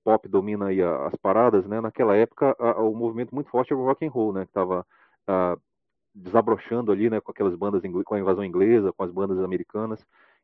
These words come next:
Então, assim, ah, muito do que a gente vai falar aqui é, é, é focado no rock mesmo, porque é o que, é o que acontecia na época.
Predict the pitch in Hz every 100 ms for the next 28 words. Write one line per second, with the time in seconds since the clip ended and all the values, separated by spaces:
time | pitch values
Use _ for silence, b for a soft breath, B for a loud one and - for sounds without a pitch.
0 | _ 113 113 - 104 95 - - 95 98
1 | 92 87 101 139 139 120 113 110 - 107
2 | - 113 123 104 92 101 101 - - 107
3 | 113 131 113 110 110 101 117 123 - -
4 | 120 - 120 120 127 135 131 - 131 131
5 | 95 - -